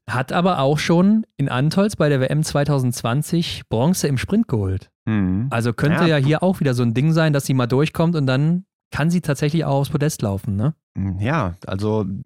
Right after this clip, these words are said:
Speaker 2: so ganz, äh, ist die Glut da nicht aus, ne? Ich sehe da schon auch noch ein paar Funken, die wirklich, ähm, Hoffnung sind. Du hast schon Michael Kritschmer angesprochen.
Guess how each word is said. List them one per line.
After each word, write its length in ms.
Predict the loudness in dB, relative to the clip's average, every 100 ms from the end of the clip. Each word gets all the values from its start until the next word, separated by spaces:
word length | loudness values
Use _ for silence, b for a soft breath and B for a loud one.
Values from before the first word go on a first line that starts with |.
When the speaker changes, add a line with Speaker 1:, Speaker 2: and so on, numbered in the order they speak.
| -8
Speaker 2:
so 240 | -4 -2
ganz, 640 | -2 0 0 0 -2 -6 -4
äh, 220 | 0 0
ist 200 | -2 -2
die 100 | 0
Glut 200 | 2 2
da 140 | 2 2
nicht 200 | 0 0
aus, 300 | 0 0 0
ne? 160 | 0
Ich 80 | 0
sehe 100 | 0
da 120 | 0
schon 220 | 0 -2
auch 180 | -2 -2
noch 140 | -4 -2
ein 140 | -4
paar 220 | -2 -4
Funken, 540 | -4 -2 -2 0 -2 -2 B B B -2
die 280 | 0 2 0
wirklich, 520 | -4 -4 -2 -2 -4
ähm, 360 | -4 -2 -2 -2
Hoffnung 400 | -6 -2 -2 0
sind. 460 | -2 0 0 0 -4 _
Du 80 | -4
hast 100 | 0
schon 120 | 0
Michael 240 | 2 0
Kritschmer 380 | -2 -4 -2 -2
angesprochen. 600 | 0 -2 -2 -4 -2 -4